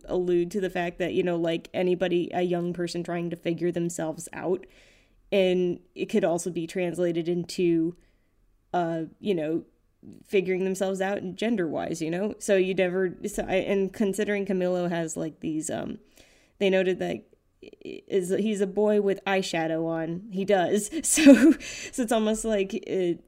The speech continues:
it leaves it open to interpretation that way, which I think is really interesting, and I wouldn't actually be surprised if they ended up going, "Yeah, yeah, he's kind of figuring himself out, and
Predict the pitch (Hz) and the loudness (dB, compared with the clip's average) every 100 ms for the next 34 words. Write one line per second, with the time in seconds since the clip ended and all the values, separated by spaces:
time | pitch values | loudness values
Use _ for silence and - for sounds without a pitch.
0 | _ 147 135 208 208 196 202 202 196 185 | _ -6 -4 -2 -4 -2 -2 -2 -2 -2
1 | 220 226 220 202 180 185 180 170 185 - | 0 0 0 -2 -2 -4 -8 -6 -4 -4
2 | 202 202 226 240 208 175 180 196 185 165 | -4 -4 -2 -2 -2 -4 -2 -2 -2 -2
3 | 170 165 165 170 175 190 180 170 175 185 | -4 -4 -4 -4 -4 -4 -2 -2 0 0
4 | 208 214 - _ 202 208 226 214 208 208 | 0 -2 -6 _ -6 -6 -6 -6 -6 -10
5 | 190 - 226 185 160 175 175 170 175 175 | -12 -8 -4 -4 -6 -6 -4 -4 -4 -6
6 | - _ _ 190 175 180 - 370 453 277 | -8 _ _ -4 -4 -6 -6 -6 -6 -8
7 | - _ _ _ _ 427 - 233 214 349 | -12 _ _ _ _ -8 -2 0 0 0
8 | - 294 214 160 - 170 170 - - - | -2 -4 -4 -6 -8 -10 -8 -10 -8 -8
9 | - 208 208 208 220 220 | -4 -4 -4 -4 -4 -6